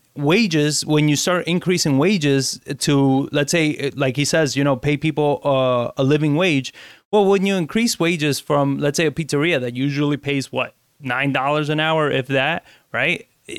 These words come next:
to now fifteen dollars, sixteen dollars, like, it's not gonna be a fifteen, uh, fifty cent increase on a pizza. It's gonna be substantially more. It's gonna be probably a couple dollars, if not more,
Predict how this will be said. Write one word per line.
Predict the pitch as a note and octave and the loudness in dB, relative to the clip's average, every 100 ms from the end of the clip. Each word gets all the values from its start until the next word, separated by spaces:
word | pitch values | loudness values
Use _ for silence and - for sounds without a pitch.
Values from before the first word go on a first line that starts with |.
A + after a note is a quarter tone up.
| - - | -12 -2
to | F3+ E3 D3 | 4 6 4
now | C#3+ C#3+ C#3+ | 2 0 0
fifteen | A2 - C#3 - E3+ | -2 -2 0 0 0
dollars, | E3 E3 F3 F3+ - - _ - | 2 2 2 0 -4 -14 _ -6
sixteen | - D#3 E3+ E3 | -2 0 0 2
dollars, | E3 E3 E3 - - - | 2 0 -2 -8 -20 -4
like, | D#3 D#3 | 0 0
it's | E3 | 0
not | A3+ A#3+ | 0 0
gonna | G3 D#3 | 0 0
be | D#3+ | 0
a | C3+ | -2
fifteen, | - - - E3+ - - E3 D#3+ | -4 -8 -2 -2 -2 -4 0 0
uh, | D#3+ C#3 | 2 2
fifty | B2+ F3+ E3+ D#3+ | 2 -2 -2 -2
cent | - D#3+ D#3+ - _ - | 0 0 0 -4 _ -2
increase | E3+ - D3 B2+ | -2 0 0 0
on | B2+ | -2
a | A2+ | -2
pizza. | F#3+ F3+ - - _ _ _ | -4 -4 -10 -16 _ _ _
It's | D#3 C#3 | -4 -2
gonna | - G#3 F#3+ | 0 2 2
be | F3+ | 0
substantially | D3 B2+ - D#3 C#3 C3+ B2 | 0 -2 -2 -2 0 0 0
more. | C3 E3 | 0 0
It's | B2 | -2
gonna | D3 C#3+ | -2 0
be | D3 | 0
probably | C3+ - B2+ C3+ | -2 -2 -2 0
a | D3+ - | 0 -2
couple | G#3 F3 | -2 0
dollars, | C3+ B2 A#2+ A#2+ | 0 0 0 -2
if | B2+ | -4
not | D3 C3+ | -2 -4
more, | D3+ D#3+ G3+ C3+ | 0 0 2 0